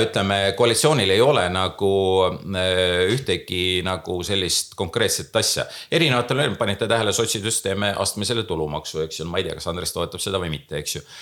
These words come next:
Et, et, noh, meie seda kindlasti nagu ei kipu toetama, aga sinna on tõesti aega ja, ja, ja noh, aeg on, ütleme, jämedalt pool aastat, sellepärast et, äh, on see põhimõte, et need maksud peaksid olema kehtestatud pool aastat enne, kui need rakendatakse,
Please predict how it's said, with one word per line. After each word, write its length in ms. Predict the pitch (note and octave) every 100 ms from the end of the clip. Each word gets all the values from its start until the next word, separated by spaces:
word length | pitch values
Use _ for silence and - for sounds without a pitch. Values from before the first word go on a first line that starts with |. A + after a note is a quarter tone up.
| - -
Et, 340 | - F2 E2+ -
et, 280 | F#2 E2+ - F#2 F2+
noh, 140 | F#2
meie 160 | G2 F#2
seda 160 | F#2 E2
kindlasti 360 | F#2+ D#2+ -
nagu 160 | E2+ F2
ei 80 | F2+
kipu 200 | G2 F2+
toetama, 320 | G#2+ - E2
aga 80 | F2
sinna 180 | C#3+ C3
on 60 |
tõesti 240 | B2+ C3 B2
aega 260 | A#2+ D#2+
ja, 120 | D#2+ E2+
ja, 220 | F2+ F2
ja 240 | F2 F2 F2+
noh, 120 | F#2 G2
aeg 120 | A2 F2+
on, 80 |
ütleme, 180 | G2 F2+ G#2
jämedalt 240 | F#2 D#2
pool 160 | - G2+ F#2
aastat, 260 | F2 -
sellepärast 480 | - E2 D#2+ F2 - -
et, 160 | -
äh, 220 | E2 - - -
on 160 | G2 F#2
see 80 | F#2
põhimõte, 560 | A#2+ F#2+ F2 D#2+ F2+
et 80 | D#2+
need 160 | F2 E2
maksud 300 | G2 - -
peaksid 280 | E2 - G2
olema 160 | E2 D#2+
kehtestatud 420 | G2 F2 F2+ -
pool 220 | G#2 F2+
aastat 240 | E2 -
enne, 280 | F#2 G2 D#2 D#2+
kui 80 |
need 100 | D#2+
rakendatakse, 560 | - - D2 C#2 - -